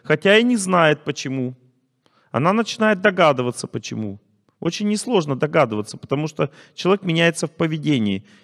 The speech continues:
Изменил близкому человеку, поменялся в поведении сразу. Нет близких отношений.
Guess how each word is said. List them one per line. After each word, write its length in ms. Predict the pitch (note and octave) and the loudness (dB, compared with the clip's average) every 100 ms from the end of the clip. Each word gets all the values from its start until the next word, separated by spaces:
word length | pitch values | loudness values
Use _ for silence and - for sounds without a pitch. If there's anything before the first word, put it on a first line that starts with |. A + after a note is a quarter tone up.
| - | -6
Изменил 480 | D3+ F3 G3 B3 A3+ | -4 0 0 0 0
близкому 500 | F#3+ F3 - D3 C#3 | 0 -2 -2 -4 -4
человеку, 520 | - C#3+ C3 A2+ B2 | -2 2 2 0 -2
поменялся 560 | C3+ C#3 E3 G#3 F#3+ | 0 2 2 0 -2
в 40 | D#3 | -6
поведении 560 | D3 B2+ A#2 A#2 G2+ | -4 -4 -2 -2 0
сразу. 400 | G2+ - G#2+ G2 | -4 -2 -2 0
Нет 240 | G#2+ E3+ F#3+ | 0 0 0
близких 480 | C3 E3+ - E3 - | -2 -6 -6 -6 -6
отношений. 600 | - A2 - G2 F2+ | -6 -8 -6 -8 -10